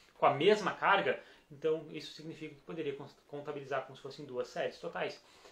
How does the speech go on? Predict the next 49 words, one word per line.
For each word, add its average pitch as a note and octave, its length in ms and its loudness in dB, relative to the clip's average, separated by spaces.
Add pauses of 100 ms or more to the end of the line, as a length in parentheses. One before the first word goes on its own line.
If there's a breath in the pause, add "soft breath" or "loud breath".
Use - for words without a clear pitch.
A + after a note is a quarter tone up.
(180 loud breath)
Então, D3 380 0
quatro G3+ 360 4
séries E3+ 340 -2
de D#3+ 60 -12
elevação D#3+ 280 -6
lateral C#3+ 400 0
e C#3 60 -2
a C#3 60 2
última D3+ 320 -4
é C3 40 -4
re-, C#3 340 -6
é, - 100 -2
com D#3+ 100 -6
rest D#3 280 -4
pause, - 380 6 (240 loud breath)
mais C3+ 220 0
um B2 60 -12
rest A#2 200 -10
pause, D#3+ 260 6
eu C#3 60 -4
contabilizaria C#3 640 -6
como C#3+ 200 -12
cinco C#3 260 -12
séries B2 300 -4
para C3+ 100 -6
elevação B2 260 -10
lateral. C3 400 2 (160 loud breath)
Então, C3+ 180 -4
vê D3+ 160 2
que - 100 -16
tu - 100 -20
consegue D3+ 300 -4
aumentar D3 400 0
o G#3+ 100 4
volume F#3+ 200 -6
de F3 80 -12
treino D#3+ 260 -2
mesmo C#3+ 280 -2
com D3 220 -16
pouco C3+ 300 -4
tempo B2+ 260 -10
na B2+ 60 -10
academia. C3 500 -6 (420 loud breath)
O E3 60 -8
drop F#3+ 280 2
set F#3 280 0
é F#3 40 -2
diferente, F3 540 -2
tá? B2 260 6